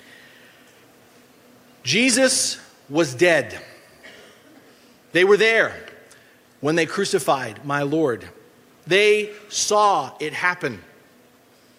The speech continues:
Jesus died, not from wounds of being nailed to the cross, but by slow asphyxiation as he struggled to lift his beaten body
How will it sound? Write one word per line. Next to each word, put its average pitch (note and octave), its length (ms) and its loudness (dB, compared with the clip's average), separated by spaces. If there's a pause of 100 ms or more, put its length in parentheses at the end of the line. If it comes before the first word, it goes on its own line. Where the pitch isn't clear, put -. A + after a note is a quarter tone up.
(320)
Jesus G3 460 -4
died, E3+ 460 0 (1040)
not F3+ 260 0
from G3 320 -2
wounds G#3 680 -2 (520)
of B2 140 -10
being E3+ 260 0
nailed F3+ 380 -2
to F#3+ 80 -12
the E3+ 80 -6
cross, F3+ 680 -4 (440)
but D#3 140 0
by D#3+ 160 0
slow G#3 580 0
asphyxiation F3+ 1120 -4 (180)
as D3 140 -8
he D#3+ 80 -10
struggled F#3 680 -4 (200)
to D#3 100 -12
lift E3+ 400 -2
his D#3+ 160 -10
beaten D#3+ 360 -12
body D3 460 -4